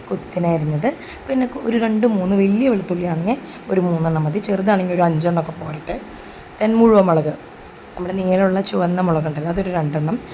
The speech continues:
ഞാനിതിൽ മുളക് ഇവിടെ കുട്ടികൾക്ക് ഉപയോഗിക്കുന്നതുകൊണ്ട് മുളക് ഇപ്പം മുഴുവൻ മുളക് മാത്രം ഉപയോഗിക്കുന്നത്. അല്ലെങ്കിൽ ഞാൻ, ഞാൻ മാത്രമാണ്, ഉണ്ണിയേട്ടനുണ്ടെങ്കിൽ രണ്ട് കാന്താരി ഞാൻ മോരിൻ്റെ ഒപ്പം അരച്ച് ചേർക്കും. Then വെളിച്ചെണ്ണയുണ്ട്, കടുകുണ്ട്, ഉലുവുണ്ട്, then ഇത്രയേ ഉള്ളൂ. പിന്നെ ചൂടായ ചട്ടി, മൺചട്ടിയിൽ ഉണ്ടാക്കാൻ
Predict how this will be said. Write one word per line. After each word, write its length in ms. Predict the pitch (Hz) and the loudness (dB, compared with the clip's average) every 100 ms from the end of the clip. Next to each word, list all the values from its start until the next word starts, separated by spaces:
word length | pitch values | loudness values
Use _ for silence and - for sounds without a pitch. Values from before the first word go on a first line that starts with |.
| - - 202 | -16 -12 -2
ഞാനിതിൽ 440 | 190 214 240 214 | 0 2 2 2
മുളക് 280 | 214 185 175 | 4 4 2
ഇവിടെ 160 | 185 | 2
കുട്ടികൾക്ക് 440 | 185 185 170 170 165 | 0 -2 0 0 2
ഉപയോഗിക്കുന്നതുകൊണ്ട് 720 | 175 170 160 160 165 156 226 - - - - | 0 2 2 0 -2 -2 -2 -6 -18 -18 0
മുളക് 160 | 175 175 | 2 2
ഇപ്പം 160 | 180 | 0
മുഴുവൻ 260 | 180 170 160 | 0 2 2
മുളക് 240 | 156 156 165 | 2 0 0
മാത്രം 240 | 151 151 | -2 0
ഉപയോഗിക്കുന്നത്. 500 | 165 156 151 156 180 - - - - | 0 2 0 0 -2 -4 -10 -18 -6
അല്ലെങ്കിൽ 240 | 180 175 185 | -2 0 0
ഞാൻ, 220 | 185 214 | 0 0
ഞാൻ 200 | 202 196 | 0 0
മാത്രമാണ്, 460 | 226 220 220 208 208 | 0 0 2 2 2
ഉണ്ണിയേട്ടനുണ്ടെങ്കിൽ 640 | 208 190 190 196 185 214 - - - - | 2 2 2 2 0 -2 -4 -12 -16 -4
രണ്ട് 200 | 202 196 - | 0 0 0
കാന്താരി 400 | 190 160 160 170 | 0 0 0 0
ഞാൻ 240 | 175 185 269 - - - - | 0 0 -2 -10 -14 -12 -4
മോരിൻ്റെ 440 | 185 185 185 180 | 0 2 2 0
ഒപ്പം 240 | 170 220 233 | -4 -4 -4
അരച്ച് 260 | 196 196 - | -4 -4 0
ചേർക്കും. 420 | 208 151 - 165 - - - - - | 0 0 -4 -12 -14 -18 -20 -20 -4
Then 180 | 180 262 | 0 2
വെളിച്ചെണ്ണയുണ്ട്, 580 | 254 185 - 196 180 170 - | 0 0 0 0 0 -2 -4
കടുകുണ്ട്, 400 | 180 170 180 170 | -4 0 2 2
ഉലുവുണ്ട്, 840 | 175 160 160 165 151 277 - - - - - | 2 2 2 2 0 -4 -6 -14 -16 -16 -8
then 200 | 233 240 240 | 0 2 2
ഇത്രയേ 220 | 226 190 | 2 0
ഉള്ളൂ. 160 | 160 | 0
പിന്നെ 160 | 175 196 | -2 -2
ചൂടായ 560 | 196 226 226 208 156 156 | -2 -4 0 2 2 0
ചട്ടി, 260 | 160 156 | -2 -6
മൺചട്ടിയിൽ 640 | 190 170 165 180 175 196 208 | -2 0 0 -2 -4 -2 -2
ഉണ്ടാക്കാൻ 440 | 185 175 - 247 | -4 -6 -6 -8